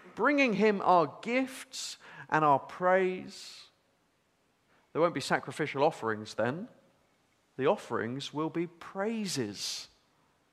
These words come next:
We can imagine that Israelite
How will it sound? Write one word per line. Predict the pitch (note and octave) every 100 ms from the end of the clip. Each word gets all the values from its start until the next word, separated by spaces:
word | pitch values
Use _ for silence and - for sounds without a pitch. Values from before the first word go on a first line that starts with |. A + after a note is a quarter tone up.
| _ _ _ _ _ _ _ _ _ _ _ _ _ _ _ _ _ - -
We | B2
can | C3
imagine | A#2+ C#3+ C3+ G#2+ G#2+
that | A#2+ -
Israelite | B2 B2 A2+ G2